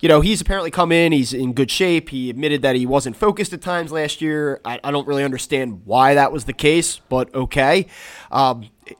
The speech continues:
you know, if, if there was a little bit of an accountability issue in, in Washington, I wonder with this current manager, with Gabe Kapler, I think that there were some accountability issues in the locker room for the Phillies last year.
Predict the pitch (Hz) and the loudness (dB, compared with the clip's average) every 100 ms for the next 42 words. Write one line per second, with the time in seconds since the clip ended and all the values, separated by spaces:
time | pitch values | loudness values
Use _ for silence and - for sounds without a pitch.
0 | _ _ 240 233 156 202 185 - _ 196 | _ _ 0 4 4 4 0 -4 _ -2
1 | - 196 165 185 196 196 185 185 175 160 | 0 0 4 4 4 2 4 4 2 0
2 | 143 - 175 165 123 151 165 160 143 160 | -2 -2 -2 -2 0 0 0 -6 -4 -4
3 | - 170 151 - 156 151 156 147 _ _ | -4 -6 -8 -6 -4 -2 -4 -10 _ _
4 | _ _ _ _ _ _ _ _ - 196 | _ _ _ _ _ _ _ _ -2 0
5 | 175 120 120 - 190 208 214 226 - _ | 0 -2 0 0 0 -2 -2 -4 -16 _
6 | _ _ _ _ 160 156 147 175 190 160 | _ _ _ _ 0 2 4 4 4 2
7 | 139 156 - 131 156 - - 180 143 120 | 2 0 -2 -4 -2 -2 -6 -8 -8 -10
8 | 120 151 190 214 214 - 127 160 147 127 | -10 -10 -8 -10 -12 -16 -4 0 0 0
9 | 143 131 185 196 135 127 151 143 139 135 | 2 2 0 0 0 -2 -4 -2 -2 0
10 | 131 131 123 151 143 131 147 143 135 147 | -2 -6 -8 -6 -6 -4 -4 -4 -6 -8
11 | 143 156 135 127 131 123 123 131 156 143 | -8 -6 -8 -8 -8 -6 -2 -2 -2 -10
12 | 135 135 117 156 135 107 101 107 - - | -10 -14 -12 -10 -8 -10 -10 -8 -8 -6
13 | 196 202 | -6 -6